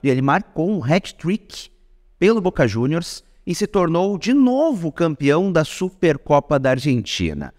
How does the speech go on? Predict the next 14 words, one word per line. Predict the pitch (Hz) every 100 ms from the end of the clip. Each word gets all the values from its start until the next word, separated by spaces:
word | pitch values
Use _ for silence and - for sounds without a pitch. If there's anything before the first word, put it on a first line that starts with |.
| _ _
Mas | 156 226 277 277 - -
o |
que | 185 220
chamou | - 175 170 180
mesmo | 160 160 151
a |
atenção | 151 131 117 143 143
foi | 147
a | 139
entrevista | 131 127 113 113 135 - 156 143 - _ _ _
pós-jogo. | - 180 180 156 110 113 117 101 - 82
Ainda | 120 170 233 302 247 175
no | 156 160
gramado, | 151 139 123 104 110 123 156